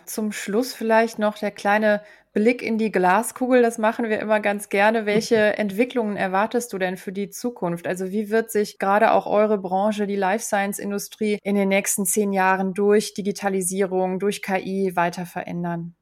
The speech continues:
Speaker 2: Ja, wir sind da, glaube ich, wie du schon sagst, wirklich eine interessante Zukunft, die da auf uns wartet.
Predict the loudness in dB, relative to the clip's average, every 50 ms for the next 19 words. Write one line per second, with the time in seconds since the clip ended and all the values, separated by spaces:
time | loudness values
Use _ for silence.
0 | _ 2 2 4 4 4 2 2 2 4 2 2 2 0 -2 -2 -4 -4 -4 -6
1 | -8 -10 -6 -2 0 2 2 2 0 -2 -4 -4 -8 -8 -6 -6 -6 -6 -6 -4
2 | -4 -2 -2 -2 -4 -4 -8 -12 -10 -10 -8 -6 -6 -6 -6 -6 -6 -6 -8 -8
3 | -10 -12 -8 -6 -6 -6 -6 -8 -8 -6 -6 -6 -4 -4 -4 -4 -4 -6 -6 -4
4 | -2 -2 -2 -2 -2 -4 -6 -6 -6 -12 -12 -10 -8 -8 -6 -6 -6 -4 -4 -4
5 | -4 -4 -8